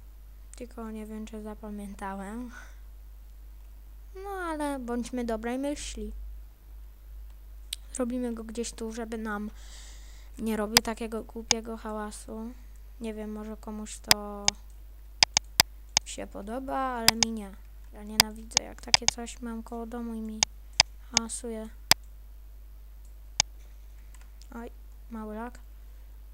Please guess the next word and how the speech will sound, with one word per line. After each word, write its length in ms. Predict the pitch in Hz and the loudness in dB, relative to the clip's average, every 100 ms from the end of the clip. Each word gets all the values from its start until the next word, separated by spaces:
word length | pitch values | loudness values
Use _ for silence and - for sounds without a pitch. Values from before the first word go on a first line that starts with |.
| - - - - - - - - - - - - - - - - - - - - - - - - - - - 95 - - - - - - - - - - - - - - - | -12 -12 -12 -12 -12 -10 -10 -10 -10 -10 -10 -10 -10 -10 -10 -10 -10 -10 -10 -10 -10 -12 -12 -12 -10 -10 -8 -8 -10 -10 -10 -10 -10 -10 -10 -10 -10 -10 -10 -10 -10 -10 -4
Ym, 440 | 226 214 220 220 | 0 2 2 0